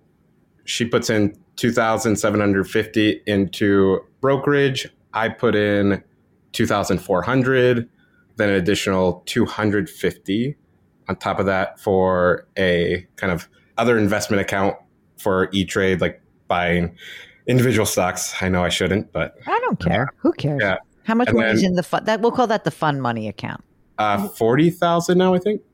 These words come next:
Speaker 2: Did
Speaker 1: We
Speaker 2: you include that when you said brokerage of one ninety-five? Was that
Speaker 1: I did.
Speaker 2: included?
Speaker 1: Yep.
Speaker 2: Inclu-, okay, got
Speaker 1: That
Speaker 2: it.
Speaker 1: includes that plus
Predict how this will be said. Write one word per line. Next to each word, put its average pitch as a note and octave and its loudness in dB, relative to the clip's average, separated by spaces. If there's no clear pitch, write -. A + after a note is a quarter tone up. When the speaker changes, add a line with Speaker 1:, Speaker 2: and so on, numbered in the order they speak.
Speaker 2:
Did G3 0
Speaker 1:
We A#3+ 2
Speaker 2:
you A#3 2
include C4 0
that A#3 2
when G#3 2
you G3+ 4
said E3+ -2
brokerage F3 2
of C#3+ 0
one D#3+ 2
ninety-five? D3 2
Was C#3 0
that D3 0
Speaker 1:
I D3 2
did. D3 -2
Speaker 2:
included? C#3+ 0
Speaker 1:
Yep. C#3+ 2
Speaker 2:
Inclu-, - -4
okay, A2+ -2
got - -2
Speaker 1:
That A#2+ 2
Speaker 2:
it. - 0
Speaker 1:
includes A#2 0
that C#3 0
plus - -2